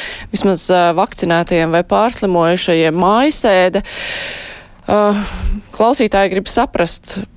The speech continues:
cik, eh, nu, droši tas ir, ka tas beigsies cilvēkiem, kuri ir izpildījuši savu pienākumu, vai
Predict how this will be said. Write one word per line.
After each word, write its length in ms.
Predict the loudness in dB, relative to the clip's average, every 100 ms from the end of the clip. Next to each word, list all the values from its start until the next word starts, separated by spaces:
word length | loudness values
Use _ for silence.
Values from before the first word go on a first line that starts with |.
| -20 -18 -6
cik, 420 | -2 -2 -2 0
eh, 320 | 2 2 0 -6 -6
nu, 400 | 0 2 0 0
droši 500 | 2 4 4 2 -4 -4
tas 220 | -2 0
ir, 160 | 0 0
ka 80 | -2
tas 240 | 0 0
beigsies 580 | 2 2 2 2 2 2
cilvēkiem, 680 | 2 4 4 2 0 0 0
kuri 200 | 2 2
ir 60 |
izpildījuši 680 | 2 0 2 2 2 0 0
savu 180 | 0 0
pienākumu, 760 | 2 2 2 2 0 -2 -2 -4 -8 -10 -12 -8 0
vai 240 | 2 4